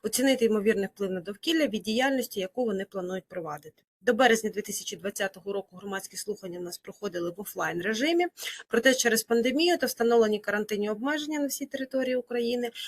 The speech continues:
громадські слухання, передбачені статтею сім Закону України про оцінку впливу на довкілля, з березня дві тисячі двадцятого року не проводилися. Громадське обговорення проходило у формі надання письмових зауважень та пропозицій.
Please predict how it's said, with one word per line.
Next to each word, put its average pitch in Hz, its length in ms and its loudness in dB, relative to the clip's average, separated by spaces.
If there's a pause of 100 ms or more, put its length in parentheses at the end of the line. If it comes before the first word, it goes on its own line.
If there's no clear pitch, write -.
(140)
громадські 202 400 -2
слухання, 294 420 0
передбачені 254 580 0
статтею 247 380 0
сім 247 280 0
Закону 226 380 2
України 226 440 2
про 220 180 -6
оцінку 226 360 -4
впливу 214 300 -4
на 214 120 -2
довкілля, 196 440 -6
з 196 100 -10
березня 180 540 0 (380)
дві 190 180 -4
тисячі 190 340 -6
двадцятого 185 560 -4
року 185 220 -6
не 247 160 2
проводилися. 294 680 2
Громадське 185 460 -2
обговорення 240 560 0
проходило 254 520 0
у - 40 -2
формі 277 300 0
надання 247 380 2
письмових 240 500 0
зауважень 190 460 0
та 185 160 -2
пропозицій. - 680 -14